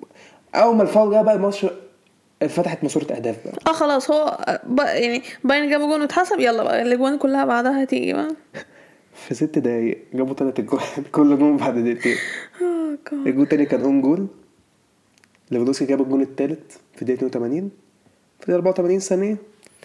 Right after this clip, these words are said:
Speaker 1: آه، وسانيه لعب ماتش حلو جدًا يعني.
Speaker 2: يا.
Speaker 1: آه، بايرن كسب أربعة صفر. مفيش حاجة مستغرب منها، عادي. مش عشان بنفيكا كسبوا برشلونة يعني فهيكسبوا بايرن، يعني برشلونة كانوا معفنين أصلًا يعني.
Speaker 2: يا، انتوا عشان كده، ده، ده مش مقياس يعني.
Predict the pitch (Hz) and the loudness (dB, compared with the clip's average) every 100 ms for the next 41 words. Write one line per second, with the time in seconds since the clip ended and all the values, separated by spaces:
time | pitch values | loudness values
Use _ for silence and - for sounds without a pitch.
0 | - - _ _ - 160 160 190 208 196 | -20 -20 _ _ 0 2 2 2 4 2
1 | 185 - 185 170 147 135 131 127 - _ | 0 2 2 2 0 0 -2 -4 -16 _
2 | 294 269 285 - - _ _ _ _ _ | 0 0 -2 -6 -14 _ _ _ _ _
3 | _ - - - _ 285 151 151 151 151 | _ -20 -20 -20 _ -2 2 4 4 2
4 | 151 165 175 180 175 196 240 226 - - | 0 -2 -4 -2 -2 -2 -2 -6 -8 -20
5 | _ _ _ _ _ _ _ _ _ _ | _ _ _ _ _ _ _ _ _ _
6 | _ _ 196 151 147 - 143 135 131 - | _ _ -10 -6 -4 -2 -2 -2 -6 -4
7 | 143 139 127 127 139 135 147 151 151 - | -2 0 -2 -4 -4 -4 -6 -6 -10 -12
8 | _ _ _ _ _ _ _ - - 127 | _ _ _ _ _ _ _ -8 -4 -4
9 | 127 147 151 147 143 127 123 143 143 143 | -2 -2 -2 -2 0 0 -2 -2 0 -2
10 | 120 117 135 127 123 117 113 113 117 135 | -4 -6 -4 -2 -2 -4 -4 -4 -4 -4
11 | 131 113 - 123 120 117 - 311 262 247 | -2 -4 -2 -4 -4 -6 -2 2 2 2
12 | 269 269 285 269 262 262 247 247 262 269 | 0 0 0 0 0 0 -2 0 -2 -2
13 | 269 - 277 254 - | -4 -4 -6 -6 -8